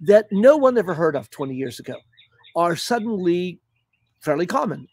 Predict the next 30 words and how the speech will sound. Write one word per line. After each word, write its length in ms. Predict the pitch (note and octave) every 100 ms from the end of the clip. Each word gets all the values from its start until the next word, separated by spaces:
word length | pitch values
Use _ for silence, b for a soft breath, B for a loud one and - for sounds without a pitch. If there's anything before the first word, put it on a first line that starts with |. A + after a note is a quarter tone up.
| -
and 120 | F3
Albarino 520 | G3 G3 A3 G#3 G#3+
is 100 | E3+
one 140 | A3
of 120 | A3+ B2
them. 140 | - _ b b b -
Twenty 220 | A#3+ C4
years 220 | A#3+ G#3
ago, 380 | F#3+ G3 F#3+ - -
there 220 | F#3+ F#3+
were 160 | F3+ E3
none, 480 | E3 E3 D3+ C#3+ -
and 280 | D#3 E3 F3
now 460 | D#3+ F3 A3+ C4 - b
you 160 | - G#3+
can 200 | G#3+ G#3+
very 260 | F3 F3+ E3+
often 300 | E3 F#3 E3
find 460 | D#3 D3 D#3+ E3+ -
three 180 | D#3 F3
or 80 | F3+
four 260 | B3 D#4
at 40 | F#3+
a 60 |
good 180 | C3+ A#2+
wine 200 | D3+ G3
shop. 200 | - - - _ b b
And 200 | - F#3+ F3
so 220 | G3+ F3+
that 240 | F3+ G3